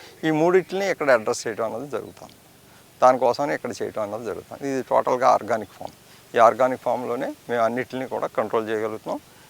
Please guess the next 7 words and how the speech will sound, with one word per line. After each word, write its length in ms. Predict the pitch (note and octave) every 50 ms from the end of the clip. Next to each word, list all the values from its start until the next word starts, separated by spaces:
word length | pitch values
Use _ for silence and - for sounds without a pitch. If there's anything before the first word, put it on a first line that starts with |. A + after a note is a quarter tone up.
| - - -
దిగుబడులు 360 | G#2 A#2+ A#2+ A2+ B2 B2+ B2 A#2
కూడా 280 | A2+ A2+ B2 - C4 C#4+ - - - - - - - -
నార్మల్గానే 560 | A2 A2 A#2 A2+ A2 G#2+ G#2+ G#2+ G#2 - D3
తీసుకున్నాం. 480 | - - - - - - F#2+ F2 F#2 - - - - - - - - - - - -
ఇక్కడ 180 | D3 - F3+ E3
ఇది 340 | D#3+ E3 E3+ F3 F3+ F#3
ఇప్పుడు 340 | F3+ D#3 - F3+ E3+ D#3+ C3+